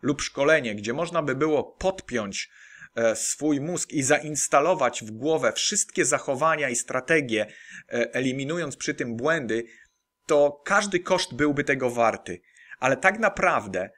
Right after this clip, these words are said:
to, e, jedynym i podstawowym kosztem i jedynym i podstawowym sensownym kosztem,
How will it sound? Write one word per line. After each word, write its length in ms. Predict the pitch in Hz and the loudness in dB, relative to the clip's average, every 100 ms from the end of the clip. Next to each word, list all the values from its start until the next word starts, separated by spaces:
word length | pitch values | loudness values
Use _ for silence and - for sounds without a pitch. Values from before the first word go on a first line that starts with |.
| _ _ _ | _ _ _
to, 360 | 143 131 123 - | 2 2 2 -2
e, 180 | 117 110 - | -2 -2 -4
jedynym 640 | 120 127 135 127 220 208 156 | -6 0 2 2 2 0 -8
i 120 | 156 | -6
podstawowym 760 | 156 - - - 185 190 160 | -4 -4 2 2 4 0 -6
kosztem 640 | - 175 165 - 92 92 - _ - _ _ | -2 -2 -2 -6 -8 -10 -20 _ -20 _ _
i 320 | 127 123 123 | -2 -2 0
jedynym 360 | 131 135 185 180 | -2 -2 -2 -4
i 80 | 139 | -4
podstawowym 680 | 151 - 143 135 165 156 139 | -4 0 0 0 0 0 0
sensownym 1040 | - 151 143 - 196 214 123 110 98 95 _ | 0 2 2 4 4 2 0 -4 -6 -10 _
kosztem, 600 | - 156 156 - 113 98 | -2 0 0 0 -2 -2